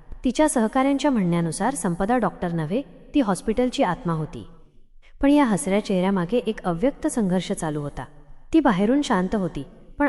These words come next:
आतून काहीतरी तिला खात होतं. अनेकदा ती सहकाऱ्यांना म्हणायची, "कधीकधी लोक आपल्या कामाचा,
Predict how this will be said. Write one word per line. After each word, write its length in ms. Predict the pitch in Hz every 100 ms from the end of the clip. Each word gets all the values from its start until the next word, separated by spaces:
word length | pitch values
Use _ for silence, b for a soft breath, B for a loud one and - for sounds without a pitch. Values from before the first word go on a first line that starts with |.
| -
आतून 280 | 208 294 311
काहीतरी 400 | 233 196 196 254
तिला 180 | 240 269
खात 160 | - 220
होतं. 200 | 175 - 135 - - - b -
अनेकदा 360 | 262 311 294 294 285
ती 60 |
सहकाऱ्यांना 580 | 269 202 175 226 269 269
म्हणायची, 400 | 208 180 170 233 226
"कधीकधी 500 | 180 202 233 220 208
लोक 200 | 220 -
आपल्या 260 | - 190 208
कामाचा, 600 | 190 160 175 202 202